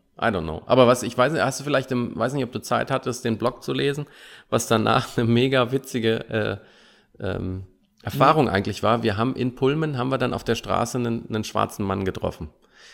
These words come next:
Speaker 1: Der wirkte ein bisschen, bisschen aus der Spur.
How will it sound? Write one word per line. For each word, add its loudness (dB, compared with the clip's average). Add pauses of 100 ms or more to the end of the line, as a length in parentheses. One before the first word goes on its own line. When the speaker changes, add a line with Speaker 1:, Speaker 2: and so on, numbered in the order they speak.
(160)
Speaker 1:
Der 2
wirkte 4
ein 4
bisschen, 0
bisschen -4 (760)
aus 0
der -2
Spur. -6